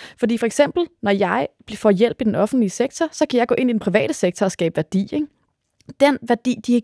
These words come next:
gensidigt afhængige af hinanden. Og lige nu har vi en retorik, som er sådan, "Åh, den private sektor, og de, øh, det er dem, der skaber værdi i samfundet, de betaler for," sådan,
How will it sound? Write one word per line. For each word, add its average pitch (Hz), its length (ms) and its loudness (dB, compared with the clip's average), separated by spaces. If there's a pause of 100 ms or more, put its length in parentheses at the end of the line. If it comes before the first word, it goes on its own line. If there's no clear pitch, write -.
gensidigt 247 640 4
afhængige 185 520 2
af 202 80 -2
hinanden. 180 480 -4 (380)
Og 247 80 4
lige 277 180 0
nu 302 160 2
har 247 200 0
vi 285 80 -4
en 254 140 0
retorik, 226 440 -2
som 220 180 -2
er - 140 -2
sådan, 208 220 -2 (360)
"Åh, 220 140 4 (140)
den 214 120 4
private 220 320 0
sektor, 202 380 -2
og 185 180 -2
de, - 80 -4 (280)
øh, 208 100 12 (200)
det 214 100 2
er - 40 -6
dem, 208 120 4
der 240 80 6
skaber 185 260 2
værdi 208 360 -2
i 226 40 2
samfundet, 185 600 0
de 226 80 2
betaler 226 640 0
for," 202 160 -2
sådan, 190 300 -4